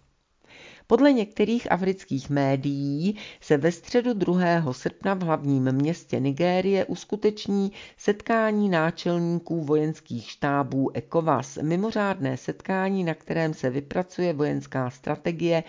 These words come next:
pro případ nasazení vojsk v Nigérii, v Nigeru. V kontextu uvedeného je zajímavá snaha zapojit do jednání a zprostředkování prezidenta Čadu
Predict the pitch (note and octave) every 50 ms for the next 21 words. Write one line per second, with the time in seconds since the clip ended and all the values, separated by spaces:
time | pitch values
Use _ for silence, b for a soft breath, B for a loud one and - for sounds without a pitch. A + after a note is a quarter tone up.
0 | B B B B B B - F3+ G#3+ G#3+ G#3+ - - A3 G#3 G#3 G3 F#3+ F#3+ E3+
1 | C#3 C#3+ C#3 - D3+ C#3 C#3+ C#3+ C#3 C#3 C3 B2+ B2+ B2 A2 B2+ C3 C#3+ D3 C#3
2 | C3+ - - - B2 A2 - B2 C3 C3+ B2 C#3 D3+ D3+ D#3 D#3 D#3 C#3 C3 C3
3 | A#2+ - _ - - C3+ C3+ C3+ B2+ C#3+ C#3+ C#3+ C3+ C3 A#2 - - _ _ -
4 | B B B B B B B B B B B - - G3 A3 A#3 A3 D4 C#4+ C#4+
5 | - - - D#3+ D#3 D3 D#3 D#3 D#3 E3 D#3 D#3+ D#3 D3+ D3+ D#3 D#3+ D#3+ F3+ G3
6 | F#3+ E3 C#3+ - E3 E3+ F3+ F#3 F#3+ G#3+ A3 G#3 G3+ E3 C#3+ C#3 C#3 - - D#3
7 | D#3 D#3+ F3 F#3 F#3 E3 E3+ D3 - - - E3 E3 F3 G3 F3 E3 C3+ D3+ D3
8 | C#3+ C#3+ C#3 C#3+ D3+ D3 D3 D3 C#3+ C#3+ D3+ F3 F#3 - - C#3 C#3 - - C#3
9 | C#3+ C#3 C#3 - - D#3+ D#3+ - - F3 E3 F3 E3+ E3+ E3+ E3 E3+ E3+ E3+ F3
10 | F3 F3 B B B B B - D#3+ F3+ F#3+ G3+ A3+ A3+ A3 G#3+ G#3 G#3 - C3
11 | A#2+ - - - - C#3+ C#3+ C#3 C3+ C#3+ D3+ E3